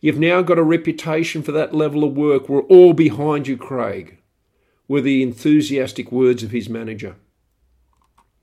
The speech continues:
As the year progressed and expectations remained high, Craig was feeling even more worried and uncertain. Was the year of his life the one he would come to dread?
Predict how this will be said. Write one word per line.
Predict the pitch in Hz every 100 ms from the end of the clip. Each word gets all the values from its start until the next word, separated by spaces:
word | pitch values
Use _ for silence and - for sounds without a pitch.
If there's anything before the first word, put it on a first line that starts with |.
| _ _ _ _ _ _ _
As | 170 135
the | 175
year | 180 208
progressed | - 151 151 170 165 143
and | 147
expectations | 147 165 160 - 147 147 160
remained | 127 135 135 139 127
high, | 107 139 135 107 90 - _ _ _
Craig | - 147 151 156
was | 147 -
feeling | - 147 135 135 -
even | 151 135 139
more | 135 135
worried | 120 107 135 131 120
and | 117 120
uncertain. | 117 117 - 120 107 - 95 _ _ _ _ _ _ _ _ _ _ _ _ _ -
Was | 151 156
the | 151
year | 143 147 190 202 196
of | 180
his | 160 123
life | 143 143 110 - - _ _ _ _ _ _ _ _ -
the | 123
one | 123 135 135
he | 123
would | 127 120
come | - 131
to | 113
dread? | 104 110 107 92